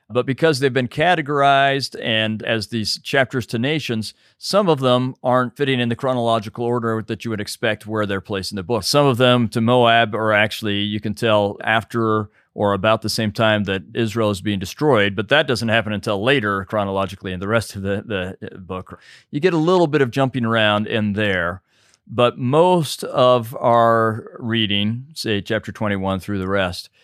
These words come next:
is pre-destruction of Israel, although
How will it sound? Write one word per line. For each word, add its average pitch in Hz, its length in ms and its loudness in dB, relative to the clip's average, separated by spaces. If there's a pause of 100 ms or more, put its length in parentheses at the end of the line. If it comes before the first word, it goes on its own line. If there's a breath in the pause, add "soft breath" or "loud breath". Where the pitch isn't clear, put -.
(340 soft breath)
is 110 600 0 (380)
pre-destruction 160 1700 -2
of 123 340 2
Israel, 135 760 4
although 120 720 2